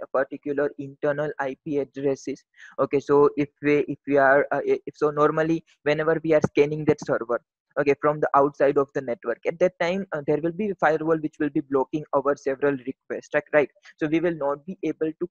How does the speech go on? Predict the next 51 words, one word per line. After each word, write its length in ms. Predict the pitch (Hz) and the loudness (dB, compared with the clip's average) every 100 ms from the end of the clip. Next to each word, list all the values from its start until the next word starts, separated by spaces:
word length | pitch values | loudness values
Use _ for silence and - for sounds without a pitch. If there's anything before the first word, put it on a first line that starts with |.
| - | -2
per-, 120 | 131 | -2
exactly 680 | 151 - - 139 - 151 143 131 | -2 -4 0 0 -2 -6 -6 -6
know 240 | 135 139 139 | -6 -4 0
that 160 | 135 - | -2 -2
whether 420 | 135 131 139 143 - - | -6 -4 0 0 -2 -2
there 220 | 135 135 - | -2 -2 -4
is, 380 | 139 143 147 143 - - - | -2 0 -2 -4 -12 -6 -2
uh, 120 | 131 - | 0 2
o-, 160 | 135 139 - _ | 0 -2 -16 _
whether 240 | 147 160 156 | 4 4 2
all 180 | 151 160 | 2 4
the 120 | 165 | 2
ports 420 | - 147 147 - 123 | 2 2 2 0 -4
there 180 | 143 139 135 | -2 0 2
are 160 | 135 - | 2 2
open 340 | 139 - 139 | -2 -2 -2
or 200 | 135 131 | 0 -2
not, 200 | 117 131 - | -4 -8 -4
okay, 140 | 202 | -4
which 200 | 160 180 | -2 0
all 120 | 175 160 | 0 2
are 120 | 151 147 | 0 0
the 100 | - | -4
exact 300 | 147 156 - - | -2 -2 -2 -2
ports 240 | 143 - | -4 -4
which 160 | 139 - | -12 -4
are 160 | 139 139 | -4 -2
open 360 | 131 139 139 131 | -4 -2 -2 0
or 140 | 127 117 | -2 -4
not. 140 | 117 - | -10 -6
So 180 | - - - | -6 -4 0
those 180 | 170 | 0
all 140 | 190 185 | 2 0
things 240 | 190 190 165 | -2 -6 -4
will 160 | 170 | -6
not 220 | 143 131 139 135 | -4 -6 -6 -10
be 160 | 156 143 | -8 -8
a-, 80 | 131 _ | -8 _
we 80 | 139 139 | -6 -6
will 120 | 135 | -4
not 180 | 131 131 | -6 -4
be 80 | 147 | -4
able 220 | 139 135 131 | -2 -4 -4
to 100 | 120 | -6
understand 580 | 127 127 - 139 127 123 | -4 -6 -4 -2 -2 -4
in 100 | 123 | -4
the 120 | 131 - | -4 0
first 320 | 127 123 - | 0 0 -2
phase 240 | - 123 117 | -2 0 0
itself, 340 | 120 - - - _ - - - | -4 -6 -12 -14 _ -20 -8 2
right? 140 | 165 | 2